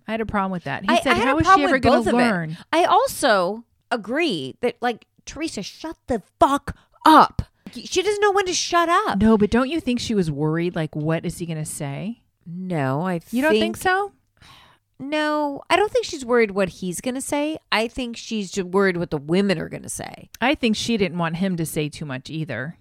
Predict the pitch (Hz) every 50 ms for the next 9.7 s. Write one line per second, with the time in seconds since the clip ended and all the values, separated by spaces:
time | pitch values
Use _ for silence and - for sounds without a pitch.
0 | _ - - - 294 269 370 427 415 - 381 370 349 339 302 233 196 180 _ -
1 | 285 302 320 320 311 311 302 254 277 - - _ _ - 302 339 - - - 254
2 | 196 160 147 - - _ _ - - 240 208 185 175 165 135 95 98 127 _ -
3 | _ _ _ - - 311 254 262 285 330 381 359 254 - _ _ - 208 285 311
4 | 311 - - - 214 214 208 254 285 - - 339 - 330 - - 269 262 247 240
5 | 202 180 - - 247 247 240 226 240 226 220 208 202 208 208 - 220 190 190 185
6 | 185 185 - 185 175 165 180 196 208 269 247 202 196 196 190 190 190 190 185 185
7 | 196 190 - - _ _ - - 202 190 180 175 170 180 175 170 165 - - _
8 | _ _ _ _ _ - - 240 233 226 220 226 208 214 208 202 233 208 202 180
9 | 175 170 170 175 165 170 170 165 165 160 - - _